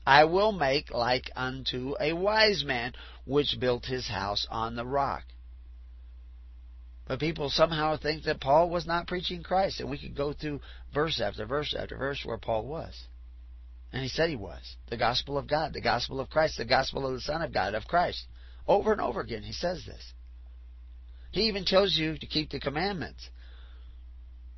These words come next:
You know, don't commit adultery, don't covet.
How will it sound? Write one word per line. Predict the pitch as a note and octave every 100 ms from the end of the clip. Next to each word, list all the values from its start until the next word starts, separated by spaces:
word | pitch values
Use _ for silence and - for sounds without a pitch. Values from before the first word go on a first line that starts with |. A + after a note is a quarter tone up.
| -
You | - C3+
know, | A#2+ C#3+ - - - - -
don't | D3 C3+
commit | E3 D3 D3
adultery, | C#3+ F3 - A2+
don't | G#2+ D3 -
covet. | - - A#3 G3 A2+